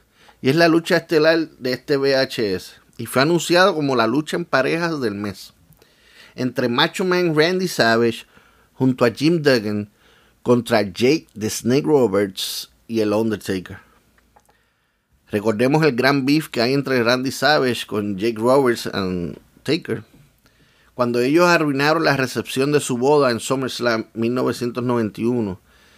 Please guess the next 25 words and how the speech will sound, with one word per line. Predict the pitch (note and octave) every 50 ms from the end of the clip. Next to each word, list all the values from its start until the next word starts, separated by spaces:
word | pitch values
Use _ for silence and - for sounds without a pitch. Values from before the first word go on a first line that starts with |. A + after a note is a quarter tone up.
| _ _ _ _
y | - A#2+ A#2
muchas | A#2 B2 C#3 C#3+ - D#3+ D3
cosas | - D#3+ D3+ - D3+ C3+
malas | B2+ C3+ C#3 C#3+ C#3 C3 -
que | - B2 G#2
Roberts | G#2+ A2+ B2+ C3 B2+ A#2+ F#2 - -
le | A#2+ G#2+ G#2
ha | G#2
hecho | G#2 - - A#2+
pasar | A#2 A#2 A2 - A#2 A#2 A2+
a |
Macho | G#2+ G#2 G#2 G2+ - - A2+
Man | A2+ A2+ A2+ A2+ A2+ -
y | G#2+
a | G#2 G2+
Miss | G2 G2 F#2 - - -
Elizabeth. | G2 G2 G2 F2+ - E2+ D2 - - - - - - - - _ _ _ _ _ _ _ _ _ _ _ _ _ _ _ _ _ _ _ _ _ _ _ _
Eso | B2 A#2 C3 D3+
significa | C#3+ E3 D#3 D3+ C#3+ C#3+ D3 C#3 D#3 D3 C3
que | C3
hay | B2+ B2+ A#2+
riña | A#2 C3 C3 C#3 C#3 B2+
en | A#2 A2
este | A2 G#2+ - - G#2+
encuentro. | F#2+ - G2 F#2 F2+ D2+ - -